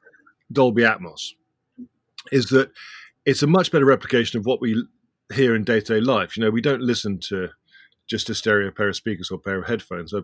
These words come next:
you know, reflections come from all around us. And we go to a gig, it's like that. Why not bring that into the home? And especially with, um, you know, with, with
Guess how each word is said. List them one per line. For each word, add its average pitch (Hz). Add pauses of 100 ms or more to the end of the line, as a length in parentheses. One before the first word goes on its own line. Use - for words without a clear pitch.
you 107
know, 95
reflections 120
come 104
from 104
all 98
around 104
us. -
And 107
we 107
go 101
to 101
a 98
gig, 123
it's 104
like 98
that. 95 (720)
Why 131
not 127
bring 120
that 120
into 113
the 120
home? 127
And -
especially 110
with, 104
um, 98 (440)
you 123
know, 113
with, 107
with 120